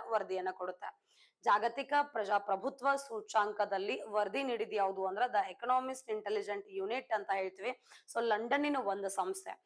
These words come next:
ಈ ಸಂಸ್ಥೆ ಬಿಡುಗಡೆ ಮಾಡಿದ ವರದಿ ಪ್ರಕಾರ ಜಾಗತಿಕ ಪ್ರಜಾಪ್ರಭುತ್ವ ಸೂಚ್ಯಾಂಕದಲ್ಲಿ ಭಾರತ ಎಷ್ಟನೇ ಸ್ಥಾನದಲ್ಲಿದೆ ಅಂದ್ರೆ ನಲವತ್ತಾರನೇ ಸ್ಥಾನದಲ್ಲಿದೆ.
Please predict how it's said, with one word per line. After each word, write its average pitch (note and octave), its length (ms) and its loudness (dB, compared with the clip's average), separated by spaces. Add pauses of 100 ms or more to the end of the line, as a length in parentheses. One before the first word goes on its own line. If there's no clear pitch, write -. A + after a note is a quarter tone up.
(260)
ಈ C#4 120 0
ಸಂಸ್ಥೆ C4 360 0
ಬಿಡುಗಡೆ G#3+ 360 2
ಮಾಡಿದ G3 360 0
ವರದಿ G#3 460 2
ಪ್ರಕಾರ F#3+ 480 2 (560)
ಜಾಗತಿಕ D4+ 500 4
ಪ್ರಜಾಪ್ರಭುತ್ವ A#3+ 800 4
ಸೂಚ್ಯಾಂಕದಲ್ಲಿ G#3+ 840 -2
ಭಾರತ G#3 380 2
ಎಷ್ಟನೇ A3+ 420 -2
ಸ್ಥಾನದಲ್ಲಿದೆ G#3 540 0
ಅಂದ್ರೆ G3+ 180 -4
ನಲವತ್ತಾರನೇ G3 680 2
ಸ್ಥಾನದಲ್ಲಿದೆ. F3+ 640 -4